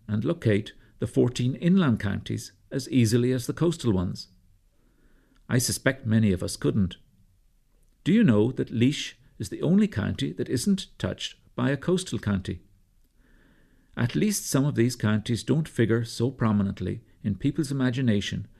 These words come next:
because of their inland location. Music can contribute to county identity. In traditional music,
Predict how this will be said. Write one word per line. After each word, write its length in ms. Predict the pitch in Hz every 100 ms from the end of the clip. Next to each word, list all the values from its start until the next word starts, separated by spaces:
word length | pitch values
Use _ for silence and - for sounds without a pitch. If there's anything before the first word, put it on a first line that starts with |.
| _ _ _
because 340 | 127 - 113
of 140 | 117 -
their 180 | 127 -
inland 520 | 104 101 101 101 -
location. 580 | 120 113 113 104 - 87 - _ _ _ _ _ _ _ _ _ _ _ _ _ _ _ - - -
Music 380 | - 226 208 -
can 160 | 120 107
contribute 640 | 139 - 127 110 120 -
to 80 | -
county 400 | - 110 101 117
identity. 580 | 117 143 139 - 90 87 _ _ _ _ _ - _ _ _ -
In 60 |
traditional 440 | 117 - 202 - 117
music, 460 | 98 107 127 147